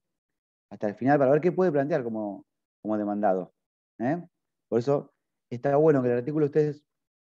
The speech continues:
cuando tengan el caso práctico, supongamos que vamos a hacer un, yo igual, cuando veamos prueba, prueba pericial,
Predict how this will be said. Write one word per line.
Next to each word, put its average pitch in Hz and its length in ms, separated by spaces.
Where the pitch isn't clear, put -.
cuando 107 260
tengan 143 220
el 135 60
caso 139 220
práctico, 131 600
supongamos 110 320
que 110 100
vamos 117 260
a 113 80
hacer 110 140
un, 117 160
yo 156 80
igual, 160 300
cuando 120 220
veamos 165 200
prueba, 165 240
prueba 165 180
pericial, 151 480